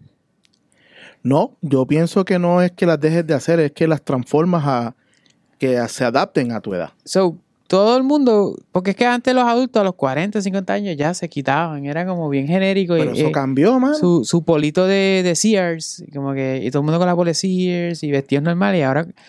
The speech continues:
Speaker 1: Eso
Speaker 2: ahora tú
Speaker 1: cambió.
Speaker 2: estás viendo que, que las personas están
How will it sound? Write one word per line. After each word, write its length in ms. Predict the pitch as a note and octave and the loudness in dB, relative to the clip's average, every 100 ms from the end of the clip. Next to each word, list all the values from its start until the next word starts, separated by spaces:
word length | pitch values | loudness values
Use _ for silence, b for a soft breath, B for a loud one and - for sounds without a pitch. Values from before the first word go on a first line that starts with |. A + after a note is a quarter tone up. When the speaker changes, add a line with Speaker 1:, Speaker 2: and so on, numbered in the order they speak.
| B | B
Speaker 1:
Eso 220 | D3 - | -6 0
Speaker 2:
ahora 180 | F3+ A3+ | 0 2
tú 60 | C4 | 0
Speaker 1:
cambió. 60 | |
Speaker 2:
estás 220 | C#4+ C#4 A#3 | -2 -2 0
viendo 460 | D#4 D#4 A#3+ G3+ | 0 0 0 0
que, 300 | E3 E3 D3+ | 0 -2 -2
que 140 | - D3+ | 0 0
las 100 | D#3 | 0
personas 540 | D#3 C#3+ C4 C#4+ A3 - _ - - | -2 -2 2 2 0 -4 _ -20 -4
están 380 | D#3+ - G#3 | -4 -2 -4